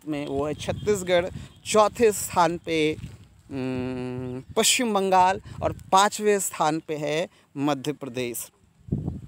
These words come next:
तो ये था आज का ये दस question, इसको हमने आपसे discuss किया। Next आपको short type question और फिर long type question के लिए आप,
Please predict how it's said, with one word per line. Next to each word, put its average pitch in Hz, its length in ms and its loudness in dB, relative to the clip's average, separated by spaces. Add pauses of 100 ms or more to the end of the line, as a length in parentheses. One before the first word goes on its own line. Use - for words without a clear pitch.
(260)
तो 123 260 -2 (440)
ये 131 320 2
था - 180 -6
आज 151 340 -2
का 151 120 -8
ये 139 200 -2
दस 175 320 0
question, 190 500 -8 (220)
इसको - 260 -8
हमने 151 240 -4
आपसे - 360 -8
discuss 170 480 -2
किया। 202 320 -4 (360)
Next 143 520 -2 (120)
आपको 185 380 -4
short 196 500 -2
type 170 280 -2
question 165 520 -4 (300)
और 156 180 2
फिर 156 220 -4
long 156 420 4
type 185 260 -2
question 156 420 -4
के 151 140 -4
लिए 143 180 -2
आप, 147 340 -2